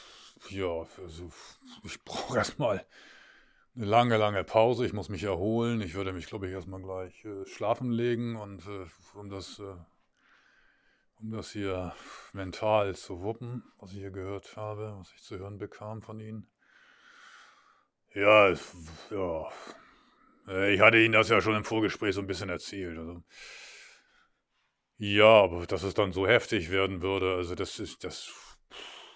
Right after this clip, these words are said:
ja, okay. Trotzdem danke ich, äh, danke ich Ihnen, also für, für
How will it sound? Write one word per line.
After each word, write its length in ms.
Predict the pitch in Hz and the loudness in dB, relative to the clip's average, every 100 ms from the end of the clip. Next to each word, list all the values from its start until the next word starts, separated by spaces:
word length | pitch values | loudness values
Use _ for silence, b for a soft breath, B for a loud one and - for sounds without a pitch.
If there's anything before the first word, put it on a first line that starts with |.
| B B B B _ - | B B B B _ -6
ja, 360 | 98 95 90 82 - _ _ 95 | 0 2 0 -2 -12 _ _ -16
okay. 420 | 85 - 98 82 73 _ _ B B B B B | -12 -6 -6 -6 -10 _ _ B B B B B
Trotzdem 360 | - 113 - 104 | 0 2 2 2
danke 260 | 101 110 | 2 4
ich, 260 | 101 80 - | 0 -4 -8
äh, 220 | 110 92 | -4 -4
danke 280 | 87 101 98 | 0 0 0
ich 80 | 82 | -6
Ihnen, 320 | 87 85 82 | -6 -6 -6
also 180 | 78 80 | -8 -12
für, 420 | 80 - 82 80 | -14 -12 -12 -12
für 400 | - - 87 - | -16 -18 -16 -16